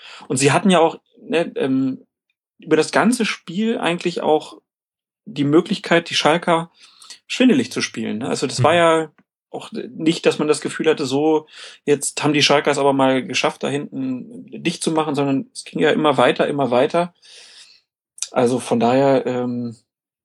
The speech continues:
Speaker 1: ja, für die Schalker ein super Start ins Wochenende, würde ich sagen.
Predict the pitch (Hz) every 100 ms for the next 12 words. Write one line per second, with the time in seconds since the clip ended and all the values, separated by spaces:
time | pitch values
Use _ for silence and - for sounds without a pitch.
0 | _ _ _ _ _ _ _ _ - 175
1 | 117 - _ _ _ _ _ - - 139
2 | - 120 - 214 214 214 202 180 165 226
3 | 214 214 196 - _ _ _ _ - -
4 | 175 170 160 156 127 113 117 113 120 -
5 | -